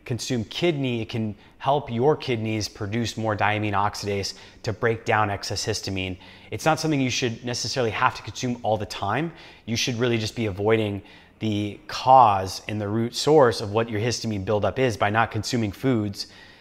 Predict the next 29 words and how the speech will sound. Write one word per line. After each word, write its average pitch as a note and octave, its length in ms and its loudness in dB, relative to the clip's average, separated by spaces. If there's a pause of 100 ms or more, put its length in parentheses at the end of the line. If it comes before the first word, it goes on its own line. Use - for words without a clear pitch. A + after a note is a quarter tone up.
(120)
things A2 180 -6
like G2 120 -2
smoked A2+ 360 -2
meats, G#2+ 480 -6 (540)
things A2 240 0
like F#2+ 260 0
jerkies A2 540 -2
too - 160 -4
much, G#2+ 380 0
things A2 240 -4
like G#2 260 -2
s-, - 300 -12 (100)
long A#2 400 2
slow A2+ 300 0
cooks, - 580 -4 (220)
smokers, A2+ 800 0 (260)
burning, A2+ 420 2
charring, A2 440 2
things A2+ 260 -2
like G#2 200 -2
that, G#2+ 280 4
sardines, A2+ 920 -2 (180)
unfortunately, A2 720 -2 (400)
canned A#2 460 0
s-, - 260 -10
fish, A2+ 480 0
things A2+ 260 -2
like G#2 140 -2
that. G#2+ 280 2